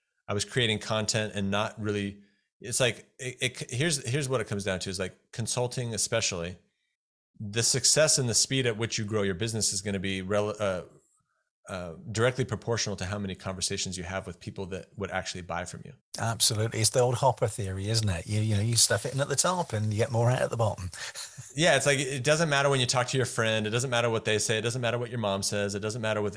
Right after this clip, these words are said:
Speaker 1: any of these other people say. All of that validation is gonna send you the wrong way. And so I just didn't have enough focus on, at the end of every day, I, you have to look and say, "How many conversations did I have today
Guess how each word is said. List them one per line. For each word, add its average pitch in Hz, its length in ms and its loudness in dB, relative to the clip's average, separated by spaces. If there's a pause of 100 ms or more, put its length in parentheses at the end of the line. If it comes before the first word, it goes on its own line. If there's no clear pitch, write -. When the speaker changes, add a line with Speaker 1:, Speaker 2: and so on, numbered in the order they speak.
Speaker 1:
any 123 200 0
of 117 140 -2
these 110 180 -4
other 107 140 -2
people 101 300 -10
say. 90 440 -4 (460)
All 131 240 4
of 127 80 2
that 117 220 0
validation 104 560 2
is 98 100 -4
gonna 92 340 -2 (140)
send 107 320 0
you 104 80 -2
the 95 120 -2
wrong 95 540 -2
way. 85 280 -4 (760)
And 107 120 -2
so 117 360 2 (560)
I 131 120 2
just 156 240 2
didn't 185 180 0
have 135 260 2
enough 117 320 0
focus 110 600 -2
on, 95 440 -6 (640)
at - 100 -2
the 123 100 -2
end 117 160 2
of 139 100 0
every 113 220 0
day, 107 220 0
I, 92 300 0
you 95 100 -8
have 104 140 -2
to - 80 -10
look 101 240 -4
and 90 100 -4
say, 92 100 -4
"How 101 140 -6
many 113 160 -4
conversations 101 680 -6
did 90 120 -12
I 80 100 -6
have 85 180 -10
today - 340 -12